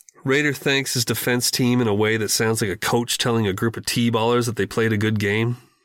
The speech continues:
I'm surprised that he didn't offer to take him out for pizza afterwards. It's f-, crazy. It's patronizing and pretentious. And, uh, don't even bother. I mean, watch it. I, I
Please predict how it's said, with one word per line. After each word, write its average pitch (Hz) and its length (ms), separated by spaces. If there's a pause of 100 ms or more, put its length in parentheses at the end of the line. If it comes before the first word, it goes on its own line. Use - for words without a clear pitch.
(280)
I'm 101 120
surprised 104 500
that 101 100
he 98 100
didn't 98 460
offer 92 300
to 87 80
take - 220
him 101 80
out 101 100
for - 100
pizza 107 400
afterwards. 85 460
It's 87 140
f-, - 280 (300)
crazy. 95 480 (460)
It's - 200
patronizing 92 760
and 76 180 (640)
pretentious. - 580 (1700)
And, 87 280 (100)
uh, - 260 (1900)
don't 120 180
even 85 200
bother. - 300
I 107 80
mean, 120 220
watch 95 300
it. - 120 (100)
I, 101 280 (720)
I 135 640